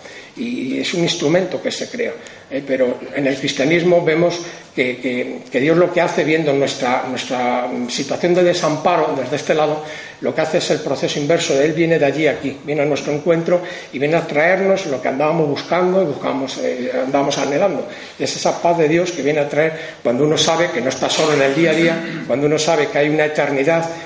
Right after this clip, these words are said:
cuando uno sabe que hay promesas de Dios, que Dios no, no miente, que Dios cumple lo prometido. Eso es lo que nos hace andar en gozo, en paz, en confianza y extender,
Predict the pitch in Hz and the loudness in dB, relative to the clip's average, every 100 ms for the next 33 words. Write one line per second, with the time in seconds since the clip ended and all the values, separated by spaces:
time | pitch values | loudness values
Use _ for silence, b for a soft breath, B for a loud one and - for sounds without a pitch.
0 | - 120 127 156 165 156 165 156 165 160 | -10 -6 0 2 2 2 2 2 0 0
1 | 143 135 160 - 147 139 151 160 160 127 | 2 2 2 2 2 2 2 0 0 0
2 | 151 151 156 160 - B - 147 165 180 | 2 2 2 2 0 B -2 2 4 4
3 | 175 143 127 139 - 185 185 156 139 139 | 2 0 0 -2 0 0 0 0 0 2
4 | 175 165 170 156 156 B B - 139 165 | 2 2 2 0 -4 B B -10 0 2
5 | 151 143 143 160 151 143 160 147 135 160 | 2 0 0 0 0 2 2 2 2 2
6 | 185 190 190 190 B B 131 135 165 175 | 2 4 2 2 B B -6 0 2 2
7 | 139 135 139 131 - 151 175 - 175 - | 0 -4 -4 -4 0 2 2 0 -2 -4
8 | B B B 135 123 - 123 151 180 180 | B B B -4 -2 -2 0 2 2 0
9 | - | -6